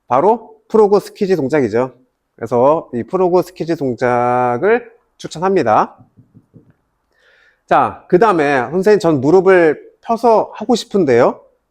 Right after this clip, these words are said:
어, 이 다리 쭉 뻗는 느낌, 허벅지도 힘 들어오는 자극, 어, 이런 것도 너무 회원분들한테 자극을 주고 싶기 때문에 무릎을 펴서 진행하고 싶어요."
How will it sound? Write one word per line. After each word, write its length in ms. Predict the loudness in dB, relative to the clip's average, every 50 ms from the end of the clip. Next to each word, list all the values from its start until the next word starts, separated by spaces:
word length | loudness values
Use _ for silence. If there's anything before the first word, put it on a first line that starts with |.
| _ _ _ -8
어, 300 | -4 -4 -2 -2 -2 0
이 400 | 2 4 4 4 2 0 -4 -4
다리 500 | -4 -2 0 2 2 2 2 0 -2 -8
쭉 320 | -14 -12 -12 -12 -10 _
뻗는 320 | -4 -2 -2 -2 -2 -2 -2
느낌, 480 | -4 -4 _ 0 0 0 0 -2 -10 _ _ _ _ _
허벅지도 480 | -4 -2 -2 -2 -2 -2 -6 -4 -4 -4
힘 240 | -4 -4 -6 -6
들어오는 300 | -4 -2 0 0 0 0
자극, 460 | -2 -4 -4 0 2 2 2 0 0 -6 -20 _ _ _ _
어, 260 | -2 0 0 2 2
이런 220 | 2 2 2 2
것도 880 | 2 0 -4 -4 -4 0 2 4 4 4 4 4 4 4 2 2 0 -4 -8 -20 -20 _ _ _
너무 640 | -2 0 2 2 4 4 4 4 2 0 -2 -6 -14 _ _ _ _ _ -2
회원분들한테 1120 | 0 0 2 2 2 0 0 2 2 2 0 0 0 0 0 2 2 4 4 4 2 0 0
자극을 340 | -4 -6 -4 -2 -2 -2 -2
주고 240 | -2 -4 -4 -4 -6
싶기 200 | -6 -6 -12 -10
때문에 600 | -6 -6 -4 -4 -4 -4 -2 -2 -2 -2 -4 -6 -8
무릎을 440 | -10 -8 -4 0 2 2 2 2 -2
펴서 200 | -8 -12 -12 -12
진행하고 420 | -10 -8 -6 -6 -4 -4 -6 -6
싶어요." 640 | -10 -12 -8 -4 -4 -2 0 0 0 0 0 -2 -4